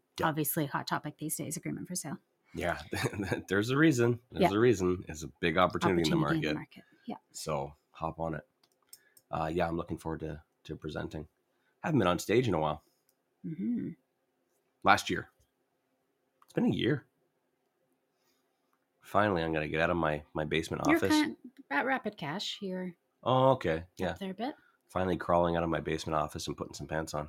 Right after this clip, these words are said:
Speaker 2: <laughs>
Speaker 1: It's good. It's good. It's good for pictures.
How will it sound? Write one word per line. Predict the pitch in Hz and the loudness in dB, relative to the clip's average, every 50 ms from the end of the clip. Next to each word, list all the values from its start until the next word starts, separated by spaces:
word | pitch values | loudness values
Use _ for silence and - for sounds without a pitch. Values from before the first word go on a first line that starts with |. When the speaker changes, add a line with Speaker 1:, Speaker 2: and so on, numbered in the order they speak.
| - - - - - - - - - - | -10 -14 -18 -16 -16 -18 -18 -18 -6 -4
Speaker 2:
<laughs> | 247 - - 254 - - - 240 - _ _ _ _ _ _ _ - 196 - - - - _ _ _ _ _ _ _ _ _ _ _ _ _ _ _ _ _ _ _ _ _ _ _ _ _ _ _ _ | -4 -4 -2 -4 -6 -4 -8 -10 -12 _ _ _ _ _ _ _ -20 -20 -20 -20 -20 -20 _ _ _ _ _ _ _ _ _ _ _ _ _ _ _ _ _ _ _ _ _ _ _ _ _ _ _ _
Speaker 1:
It's | - - | -18 -8
good. | - 92 82 - - _ _ _ _ | -6 -6 -6 -6 -10 _ _ _ _
It's | - - | -18 -10
good. | - 85 76 | -8 -8 -8
It's | - - | -8 -2
good | - 131 123 | -2 -2 -2
for | - 123 | 0 -2
pictures. | - 113 - - - 82 85 - - | -4 -4 -4 -4 -6 -8 -8 -8 -14